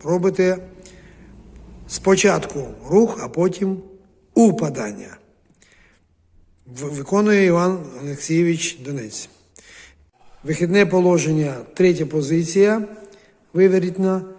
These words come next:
Руки в кулачках на талії. П'ять, шість, сім, пліє, вісім. І раз, і два, і три, і чотири,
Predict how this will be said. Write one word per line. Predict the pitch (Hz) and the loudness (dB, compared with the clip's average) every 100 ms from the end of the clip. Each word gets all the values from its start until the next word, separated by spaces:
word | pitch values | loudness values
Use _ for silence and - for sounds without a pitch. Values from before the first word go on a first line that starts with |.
| - - _ _ _ _ _ _ _ _ _ _ 160 | -20 -20 _ _ _ _ _ _ _ _ _ _ -2
Руки | 190 180 | -2 0
в | 147 | -2
кулачках | 160 151 143 196 233 - - - - - 135 | 0 0 -2 0 0 -2 -8 -18 -20 -20 -6
на | 160 202 220 214 - | -2 0 -2 -4 -2
талії. | 170 147 131 113 - - _ _ _ | 0 0 -4 -10 -18 -20 _ _ _
П'ять, | - 185 180 165 143 113 - - | 2 4 4 2 -2 -8 -14 -12
шість, | - 196 240 - - - - _ | -4 0 0 0 -8 -20 -20 _
сім, | - - 175 214 233 208 | -10 -4 0 2 2 0
пліє, | - 180 208 214 185 | -4 0 2 4 4
вісім. | 156 160 202 165 - 113 107 - | 2 2 2 2 -4 -10 -14 -8
І | 214 214 214 208 208 196 180 160 160 | 0 2 4 4 4 2 4 4 4
раз, | 160 185 160 - - - - - - | 4 2 2 0 -2 -6 -18 -20 -8
і | 202 202 202 196 180 156 135 | 0 2 2 2 2 0 -2
два, | 156 185 156 - - - _ _ - | 0 0 -2 -12 -20 -20 _ _ 0
і | 208 208 202 190 175 151 - | 4 4 4 2 0 0 0
три, | 190 180 - - - - _ - | 4 2 0 -18 -20 -20 _ -2
і | 214 214 196 180 143 135 | 2 4 4 2 0 -2
чотири, | - 185 214 170 | 0 4 6 4